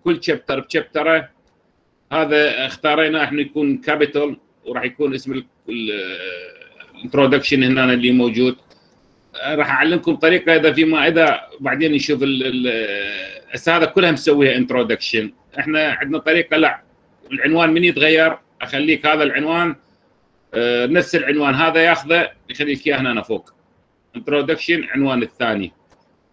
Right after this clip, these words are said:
هذا الترقيم مالته يبدي من، يبدي شابتر اثنين. شوف راسا لازم يصير شابتر تو.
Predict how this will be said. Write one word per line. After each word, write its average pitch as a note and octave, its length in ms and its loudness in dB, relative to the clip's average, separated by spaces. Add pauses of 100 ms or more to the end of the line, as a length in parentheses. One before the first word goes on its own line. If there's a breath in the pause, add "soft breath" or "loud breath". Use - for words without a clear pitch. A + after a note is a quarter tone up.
(500)
هذا D3 140 2
الترقيم C3+ 500 -4
مالته C3 260 -2
يبدي E3 280 0
من، F3 200 -2
يبدي F#3+ 280 -4
شابتر E3+ 420 0
اثنين. D3 500 0 (320)
شوف D#3+ 260 -6
راسا E3+ 220 -2
لازم D#3 260 0
يصير D3 200 -4
شابتر C#3+ 380 -6
تو. B2 280 -2